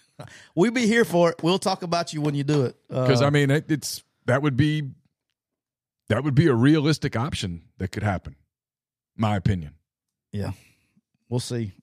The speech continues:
Speaker 1: Um, all right. Do you know what time it is, Neil? You got anything you wanna talk about before we get going crazy today?
Speaker 2: I mean, there's a part of me that really wants to dive into this ridiculous J-, J F K assassination show that you watched, a-,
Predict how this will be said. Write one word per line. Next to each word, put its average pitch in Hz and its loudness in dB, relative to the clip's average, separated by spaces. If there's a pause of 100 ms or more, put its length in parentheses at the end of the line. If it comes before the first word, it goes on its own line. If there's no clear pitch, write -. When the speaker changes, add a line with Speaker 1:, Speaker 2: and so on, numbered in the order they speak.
(140)
Speaker 1:
Um, 120 -4 (2000)
all 196 2
right. 165 2
Do 143 0 (800)
you 143 4
know 156 4
what 135 -2
time 151 -4
it 143 -2
is, 139 -4
Neil? 151 -4 (920)
You 127 -2
got 135 2
anything 123 0
you 120 -2
wanna 110 -2
talk 117 -4
about 113 -2
before 107 -8
we 110 -4 (160)
get 117 -4
going 113 -4
crazy 113 -4
today? 117 -4
Speaker 2:
I 123 0
mean, 135 0
there's 143 2
a 135 -2
part 135 2
of 123 -2
me 127 0
that 104 -2
really 101 -2
wants 98 -6
to - -8
dive 90 -4
into 87 -4
this 80 -10
ridiculous 90 -4
J-, 101 -6
J 95 -2
F 92 -6
K 95 -2
assassination 92 -4
show 95 -2
that 90 -6
you 95 0
watched, 92 -4
a-, 98 -12